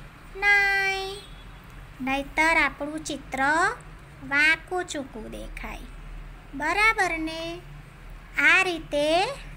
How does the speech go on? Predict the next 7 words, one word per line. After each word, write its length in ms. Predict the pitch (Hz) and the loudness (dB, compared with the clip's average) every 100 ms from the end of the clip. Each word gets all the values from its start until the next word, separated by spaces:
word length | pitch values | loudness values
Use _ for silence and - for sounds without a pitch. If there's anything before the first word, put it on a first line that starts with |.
| 233 | -8
ધીમે 400 | 247 247 254 277 294 | -6 -2 -2 -2 -4
ધીમે 460 | 277 208 214 233 294 453 - - - - - - - - - | -4 -6 -6 -4 -6 -6 -12 -16 -16 -16 -18 -16 -16 -12 -2
કરવાનું 600 | 359 359 359 359 349 349 | 2 2 2 0 -2 -8
છે. 260 | - 339 320 320 320 320 320 320 320 - - - - - - - - - - - - - - - - - - - | -6 -4 -2 0 0 -2 -4 -6 -12 -14 -14 -14 -14 -14 -12 -14 -16 -18 -18 -16 -16 -16 -18 -16 -16 -16 -16 -14
ઉતાવળ 520 | 240 - 302 349 392 415 | -12 -2 2 4 4 4
કરીએ 460 | 440 453 453 440 359 | 6 6 6 4 4
ને 200 | 330 | 2